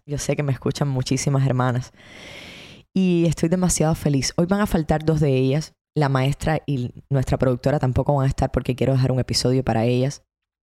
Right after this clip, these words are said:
Eh, pero, pero va a ser un episodio muy emocionante porque vamos a hablar de, del equipo que creamos, de la energía que emanamos, de cómo,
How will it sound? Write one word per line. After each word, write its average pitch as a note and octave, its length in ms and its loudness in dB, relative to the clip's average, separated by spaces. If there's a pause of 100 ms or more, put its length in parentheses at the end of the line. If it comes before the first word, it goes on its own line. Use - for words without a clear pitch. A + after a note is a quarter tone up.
(480)
Eh, B2+ 320 0
pero, B2+ 480 0 (1700)
pero C#3+ 360 2
va C#3 80 2
a D3 40 0
ser E3+ 160 0
un E3+ 140 0
episodio D3+ 440 0
muy D3+ 180 0
emocionante C3 640 0
porque - 240 -2
vamos C3+ 240 0
a E3 40 2
hablar C3 280 0
de, B2 400 -2 (100)
del C3 220 0
equipo C3 420 -2
que B2 100 0
creamos, A2 600 -4
de C#3 100 0
la B2+ 80 0
energía C3 580 0
que B2 100 -4
emanamos, A#2 520 -2 (640)
de C#3+ 140 2
cómo, D3+ 800 0